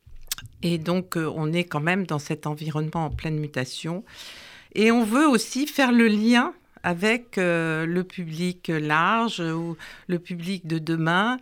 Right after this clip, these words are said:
Et c'est là où on parle de transmission. Pourquoi ? Parce que se ré-, réapproprier des sensations,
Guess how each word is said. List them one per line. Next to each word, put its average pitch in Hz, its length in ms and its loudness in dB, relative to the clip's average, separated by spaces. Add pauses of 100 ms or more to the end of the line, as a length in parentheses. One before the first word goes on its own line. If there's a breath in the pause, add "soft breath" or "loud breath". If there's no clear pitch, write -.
(220 loud breath)
Et 180 120 -4
c'est 180 240 0
là 226 240 4
où 185 160 -4
on 180 100 0
parle 208 340 0
de 214 360 -2
transmission. 180 680 -6 (1600 soft breath)
Pourquoi ? 262 560 2
Parce - 300 0 (120)
que 269 360 0 (120)
se - 280 -2
ré-, 254 320 2 (160)
réapproprier 226 1000 0
des 175 140 -2
sensations, 185 840 -4